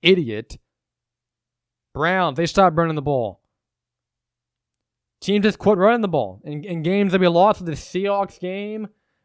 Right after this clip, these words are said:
they kept running the ball. Sa-, the forty-niners,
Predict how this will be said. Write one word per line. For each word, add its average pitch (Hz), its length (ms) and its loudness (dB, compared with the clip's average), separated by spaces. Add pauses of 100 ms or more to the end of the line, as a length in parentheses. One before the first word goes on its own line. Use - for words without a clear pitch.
they 156 120 -8
kept 185 300 -6
running 208 180 -4
the 190 60 -4
ball. 120 340 -4
Sa-, 202 240 -10
the 147 160 -14
forty-niners, 190 920 -4